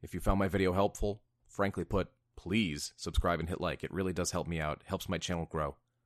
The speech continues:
If there's videos you want me to cover, please leave me a comment below and tell me what that video topic might be.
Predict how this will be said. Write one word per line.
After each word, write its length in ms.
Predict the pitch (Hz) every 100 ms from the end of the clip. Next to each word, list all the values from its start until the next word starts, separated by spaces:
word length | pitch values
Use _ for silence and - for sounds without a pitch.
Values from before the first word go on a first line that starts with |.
| _ _ _ _ _ _
If 100 | 87
there's 160 | 98 80
videos 280 | 101 101 98
you 60 |
want 120 | 95
me 60 | 92
to 60 | 85
cover, 220 | 101 110
please 260 | 98 92
leave 180 | 95 85
me 80 | 92
a 60 | 87
comment 320 | 98 90 90
below 240 | 85 92
and 80 | 90
tell 140 | 92
me 80 | 92
what 180 | 85 87
that 140 | 90
video 220 | 71 90 85
topic 340 | 85 80 87
might 200 | 85 82
be. 220 | 87 107